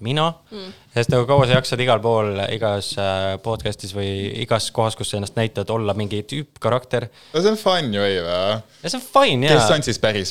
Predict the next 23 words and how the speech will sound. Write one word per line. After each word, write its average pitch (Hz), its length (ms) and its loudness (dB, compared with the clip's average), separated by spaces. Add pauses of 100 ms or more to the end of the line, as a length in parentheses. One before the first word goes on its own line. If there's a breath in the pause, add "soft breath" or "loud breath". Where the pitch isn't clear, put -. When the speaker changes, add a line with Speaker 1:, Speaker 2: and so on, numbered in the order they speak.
Speaker 3:
Florian? 98 640 -2
Speaker 1:
Ei, 165 160 -2
no 151 60 4
ma - 20 2
Speaker 2:
Jah. 190 80 2
Speaker 1:
mõtlen, 170 320 -4
et 139 240 -8
päris 208 240 0
Florian 175 240 2
ongi 143 220 -2
nagu 123 260 -2
veits 160 240 -2
igav 117 240 6
tüüp 139 240 0
nagu, 104 240 -4
niisugune 113 240 -8
Speaker 2:
Mm. 147 80 2
Speaker 1:
tavaline, 104 480 2 (160)
aga 107 240 -2 (720 loud breath)
et 110 80 -8
ma 120 160 -2
ei 117 80 0
tea, 110 140 2